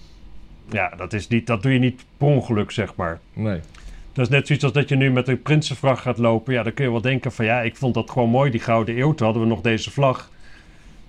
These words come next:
Speaker 1: Maar als je zo fanatiek bent dat je die vlag van tafel,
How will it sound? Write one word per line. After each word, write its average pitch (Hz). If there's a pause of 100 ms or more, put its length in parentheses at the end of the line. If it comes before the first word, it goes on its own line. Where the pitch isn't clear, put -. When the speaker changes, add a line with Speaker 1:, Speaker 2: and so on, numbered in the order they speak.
(140)
Speaker 1:
Maar 131 (1160)
als 127
je 123
zo 160
fanatiek 147
bent 135
dat 131
je 139
die 113
vlag 151
van 160
tafel, 151